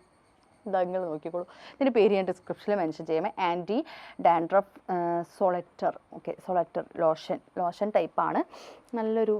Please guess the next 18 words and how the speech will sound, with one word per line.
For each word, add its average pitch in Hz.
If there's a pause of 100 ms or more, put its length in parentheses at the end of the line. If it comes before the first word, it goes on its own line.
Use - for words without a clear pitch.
എന്താ 208
പറയുക, 208
മിഠായിൻ്റെ 208
ഒക്കെ 208
സ്മെല്ലുള്ള. 170 (1000)
ഹാ, 233
ഹാ, 180
ഹാ. 180 (680)
പണ്ടൊരു, 240 (220)
ഏഹ്, 185
ഇതുണ്ടായിരുന്നേ, 170 (680)
അയ്യോ, 247 (800)
ഉം, 190 (220)
പോപ്പിൻസോ 196 (140)
അങ്ങനത്തെ 208
പറഞ്ഞിട്ടൊരു 202
മിഠായി 156
ഉണ്ട് -